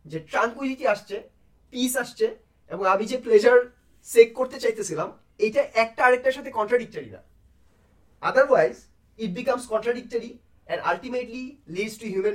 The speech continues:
misery, and that, uh, মানে, that contradiction একটা মানুষকে আনহ্যাপি করে দিতেছে। এবং তখন সে খুঁজে পাইতেছে আসলে, যদি সে এটাকে আইডেন্টিফাই করতে পারে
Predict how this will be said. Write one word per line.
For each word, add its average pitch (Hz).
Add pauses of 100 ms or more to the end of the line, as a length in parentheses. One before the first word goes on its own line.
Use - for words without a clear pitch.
misery, 170 (760)
and 220 (260)
that, 190 (720)
uh, 175
মানে, 160 (200)
that 202 (120)
contradiction 220 (540)
একটা 214 (100)
মানুষকে 196 (100)
আনহ্যাপি 185
করে 180
দিতেছে। 147 (460)
এবং 233 (160)
তখন 202
সে 320 (120)
খুঁজে 247
পাইতেছে 240
আসলে, 131 (380)
যদি 190
সে 226
এটাকে 208
আইডেন্টিফাই 196
করতে 175
পারে 127